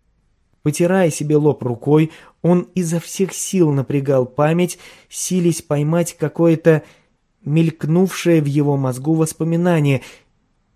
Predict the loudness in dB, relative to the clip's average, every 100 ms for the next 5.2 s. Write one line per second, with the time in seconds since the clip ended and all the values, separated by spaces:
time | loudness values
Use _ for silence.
0 | _ _ _ _ _ _ _ -8 -6 -6
1 | -6 -6 -4 -2 -4 -6 -6 -4 -4 -6
2 | -6 -4 -4 -4 -8 -6 -6 -4 2 4
3 | 2 0 0 0 2 0 0 0 0 0
4 | -2 -2 0 0 0 -4 -4 -2 0 0
5 | 2 0